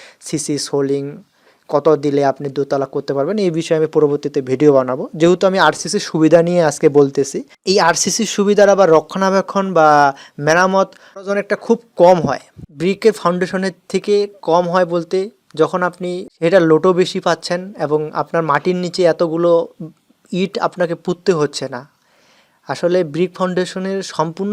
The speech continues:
বিল্ডিংটাই হচ্ছে একটা ফুটিং, আর আরসিসি ফ্রেম স্ট্রাকচারে শুধু বারোটা কলাম লাগলো, বারোটা ফুটিং হলো, সেখানে গ্রেড বিম দিলেন, গ্রেড বিমের উপরে পার্টিশন ওয়াল করে ফেললেন। এই যে বিষয়টা, মাটির নিচে আপনাকে, আহ,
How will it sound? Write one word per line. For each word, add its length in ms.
বিল্ডিংটাই 600
হচ্ছে 300
একটা 200
ফুটিং, 420
আর 180
আরসিসি 540
ফ্রেম 340
স্ট্রাকচারে 460
শুধু 400
বারোটা 340
কলাম 280
লাগলো, 360
বারোটা 320
ফুটিং 340
হলো, 260
সেখানে 320
গ্রেড 260
বিম 260
দিলেন, 300
গ্রেড 200
বিমের 260
উপরে 240
পার্টিশন 500
ওয়াল 300
করে 180
ফেললেন। 360
এই 180
যে 120
বিষয়টা, 380
মাটির 340
নিচে 300
আপনাকে, 540
আহ, 560